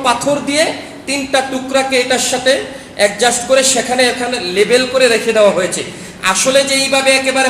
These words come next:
পাথরের একটা টুকরা রাখা হয়েছে অথবা বড় একটা পাথর রাখা হয়েছে এমন, নাকি আপনারা দেখেছেন একটা পাথর সেখানে এরকম লেবেল করে রাখে, রেখে দেওয়া, লেপনের মতো সমান করে রেখে দেওয়া, এরকম একটা পাথর দেখেন নাই আপনারা? পুরা পাথর, এই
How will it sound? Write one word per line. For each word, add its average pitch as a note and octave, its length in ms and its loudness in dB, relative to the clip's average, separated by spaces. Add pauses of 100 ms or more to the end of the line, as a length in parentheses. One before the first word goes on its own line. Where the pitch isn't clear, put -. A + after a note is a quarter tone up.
পাথরের B3+ 360 0
একটা B3 240 -4 (120)
টুকরা C#4 340 -2
রাখা B3 220 2
হয়েছে A#3 400 2 (300)
অথবা A#3 300 0
বড় B3 280 2
একটা A#3+ 220 -2
পাথর A3+ 360 -2
রাখা A3+ 200 -2
হয়েছে G#3+ 240 0
এমন, A3+ 220 2 (600)
নাকি A3 200 2
আপনারা B3+ 320 2
দেখেছেন B3+ 380 2
একটা A#3+ 280 -4
পাথর C4+ 380 2 (380)
সেখানে A#3+ 320 -2
এরকম A#3 320 0
লেবেল G#3+ 420 2
করে A#3 160 0
রাখে, G#3 240 0
রেখে F#3+ 400 -2
দেওয়া, D3+ 200 0 (480)
লেপনের B3+ 540 4
মতো B3 340 0 (260)
সমান C4 480 2
করে B3 160 4
রেখে B3 240 2
দেওয়া, A3+ 180 0
এরকম A3 280 2
একটা A#3 200 -2
পাথর A3+ 280 -2
দেখেন A3+ 260 0
নাই B3+ 140 6
আপনারা? C4 260 0 (760)
পুরা A#3+ 260 2
পাথর, A3 480 0 (440)
এই A3 140 0